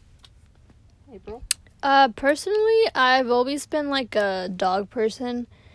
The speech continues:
Speaker 2: And then I got a cat. And I think I've changed my mind. I personally like cats more. Like, I don't know, they're just,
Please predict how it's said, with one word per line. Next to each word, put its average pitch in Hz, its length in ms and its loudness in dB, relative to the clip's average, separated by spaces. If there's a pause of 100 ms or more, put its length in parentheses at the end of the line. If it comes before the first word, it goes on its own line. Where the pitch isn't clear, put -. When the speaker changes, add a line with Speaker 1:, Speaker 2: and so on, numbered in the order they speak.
(580)
Speaker 2:
And 202 240 -8
then 302 460 2
I 254 180 -8
got 208 140 -2
a 196 60 -4
cat. 302 720 -2 (1120)
And 302 380 -2
I 233 260 -2
think 311 300 -8
I've 311 140 0
changed 302 280 -8
my 294 120 -4
mind. 262 440 -6
I 202 260 -2
personally 233 640 -6
like 202 280 -4
cats - 520 -14 (400)
more. 208 460 -8 (920)
Like, 220 480 -4
I 262 120 -8
don't 262 100 -6
know, 233 140 0
they're 240 160 0
just, 233 400 -4